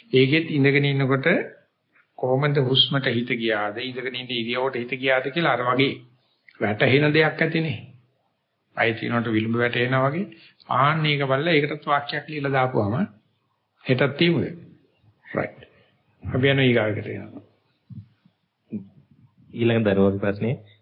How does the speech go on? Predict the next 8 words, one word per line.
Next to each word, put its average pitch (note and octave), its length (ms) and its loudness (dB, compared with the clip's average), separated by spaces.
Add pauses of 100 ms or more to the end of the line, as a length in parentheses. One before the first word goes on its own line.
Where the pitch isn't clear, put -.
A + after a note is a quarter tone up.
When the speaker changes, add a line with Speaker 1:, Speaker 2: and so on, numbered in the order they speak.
(100)
Speaker 2:
ගරු A2+ 200 2
ස්වාමින් B2+ 400 4
වහන්සේගෙන් C3 560 2
අවසරයි. A#2 520 2 (580)
මම A2 140 4
සක්මන් B2+ 500 0
භාවනාවේ B2+ 500 4
යෙදෙමින් A#2+ 420 4